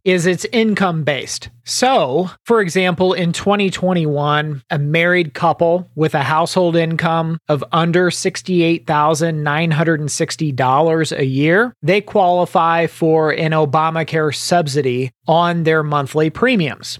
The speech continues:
And there are income bands, so to speak, that if you get under certain bands of income, taxable income for twenty twenty-one, this same couple could qualify for more of a subsidy, and therefore your,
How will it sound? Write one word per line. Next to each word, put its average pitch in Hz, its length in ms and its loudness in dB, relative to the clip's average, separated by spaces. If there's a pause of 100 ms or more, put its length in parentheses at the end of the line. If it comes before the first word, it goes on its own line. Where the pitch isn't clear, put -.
(100)
And 185 200 0
there 190 220 2
are 175 340 2
income 190 680 0
bands, 143 840 -2
so 165 220 0
to 147 100 0
speak, 147 480 -4 (120)
that 156 400 0 (180)
if 160 160 -2
you 170 120 2
get 175 240 2
under 165 360 0
certain 151 600 -2
bands 170 540 0
of 147 220 -2
income, 143 580 -2
taxable 147 560 -2
income 143 640 -4
for 156 220 0
twenty 165 320 -2
twenty-one, 143 760 -2 (120)
this 165 300 0
same 165 380 -2
couple 165 540 -2 (180)
could 180 240 -2
qualify 185 600 2
for 160 220 -2
more 165 400 2
of 151 300 0
a 151 100 2
subsidy, 151 720 -2 (140)
and 170 180 0
therefore 175 480 2
your, 156 460 2